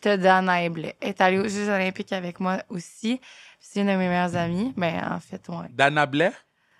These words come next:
Speaker 1: Dana Blais, Dana Ebley.
Speaker 2: Dana Ebley.
Speaker 1: Oui.
Speaker 2: Parfait.
Speaker 1: Fait que c'est sûr qu'il y a dans ma team, mais là, ça, ouais. Après ça, j'amène Millie. J'amène, <laughs> j'amène Millie Bobby Brown. Bam ! Elle arrive,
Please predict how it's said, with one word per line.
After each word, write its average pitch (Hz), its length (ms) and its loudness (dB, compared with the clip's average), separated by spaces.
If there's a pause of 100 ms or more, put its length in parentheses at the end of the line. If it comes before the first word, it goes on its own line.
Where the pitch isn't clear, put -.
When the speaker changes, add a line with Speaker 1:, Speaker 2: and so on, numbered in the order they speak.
Speaker 1:
Dana 214 320 6
Blais, 220 260 4
Dana 214 540 6 (160)
Ebley. 175 720 0 (180)
Speaker 2:
Dana 139 720 2
Ebley. 120 500 0
Speaker 1:
Oui. 180 220 0 (140)
Speaker 2:
Parfait. - 100 -12 (100)
Speaker 1:
Fait 226 140 4 (120)
que 240 60 0
c'est 233 120 -4
sûr 269 100 2
qu'il 262 120 4
y - 20 8
a - 20 6
dans 214 140 8
ma 202 160 4
team, 233 420 -2
mais 202 140 4
là, 202 240 2
ça, 190 400 -6 (100)
ouais. 170 240 -2 (560)
Après 233 360 4
ça, 285 300 4 (300)
j'amène 240 460 6
Millie. 208 260 2 (140)
J'amène, 220 420 4 (400)
<laughs> - 400 -14
j'amène 254 560 4 (260)
Millie 202 260 -8
Bobby 214 320 2
Brown. 190 400 4
Bam ! 262 480 6
Elle 277 420 4
arrive, 269 360 6